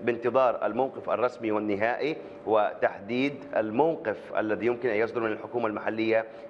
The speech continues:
بمحافظة البصرة. آه، معلومات الميادين أن محافظ البصرة هو أصلا موجود في العاصمة العراقية بغداد، ويتواصل مع الحكومة المحلية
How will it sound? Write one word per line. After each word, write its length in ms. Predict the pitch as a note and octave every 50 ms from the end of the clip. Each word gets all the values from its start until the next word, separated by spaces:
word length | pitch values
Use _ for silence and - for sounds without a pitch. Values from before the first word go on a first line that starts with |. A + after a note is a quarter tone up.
| - A#2
بمحافظة 440 | A#2+ A#2 A2+ A2+ A2+ A2+ - A2+ - -
البصرة. 380 | A2 G#2 A2 G#2+ - - G2+ G#2
آه، 400 | A2 - - - - G#2+ G#2 G#2
معلومات 380 | G#2 G#2 A2 A#2 A#2+ A#2 A#2
الميادين 340 | A2+ A2+ G#2+ G#2+ G2+ A2+ G#2
أن 180 | F#2+ A2 G#2+ G#2
محافظ 300 | A2+ - C3+ B2 G#2+ G#2+
البصرة 320 | G#2 A2 A2 - A2 G#2+
هو 160 | G2+ G#2+ G#2+ F#2
أصلا 340 | - A#2 - A2 G2+ F#2 - - - - - - -
موجود 280 | G#2+ A2 A2 B2 B2
في 80 | B2 -
العاصمة 460 | G#2 F#2+ A2 A2+ - - G#2+ G2+ G2+
العراقية 640 | F#2+ F#2 F#2+ G2+ G2+ G2 - A#2 A2+ G#2+ G2+ G2 G2
بغداد، 460 | F#2+ G2 F2 F2+ F#2 A#2 C3 C3+ C3+
ويتواصل 440 | B2 A2+ G2 A2 A2 A2+ - - G#2+
مع 120 | G2+ F#2+
الحكومة 320 | F#2 - F#2+ - A2+ A2+ G#2
المحلية 600 | F#2 G2 - - F#2+ G#2+ G#2+ A2 G#2+ G#2+ A2